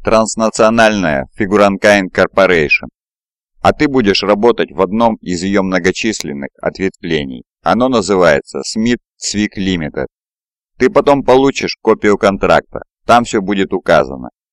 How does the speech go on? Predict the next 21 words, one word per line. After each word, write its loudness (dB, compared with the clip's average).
Смит, -4
это 0
значит 0
ты? 0
Стив -4
кивнул. -2
Ты -2
правильно 6
догадалась. 0
Однако 0
нам -2
пора. 4
Он 0
подозвал 2
официанта-малайца 0
и -2
расплатился. -8
Пойдем 4
теперь -4
поищем 0
Тео, -2